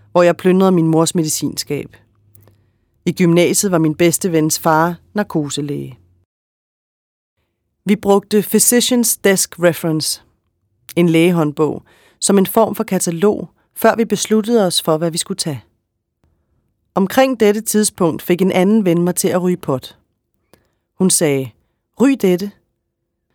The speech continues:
Jeg ville gerne være lige så cool som hende,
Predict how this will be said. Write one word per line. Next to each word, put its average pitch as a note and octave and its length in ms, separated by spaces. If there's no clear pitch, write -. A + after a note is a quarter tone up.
Jeg D#3+ 120
ville D#3 140
gerne E3+ 280
være F3+ 120
lige F3 140
så G3 120
cool F#3+ 440
som F3+ 160
hende, E3 400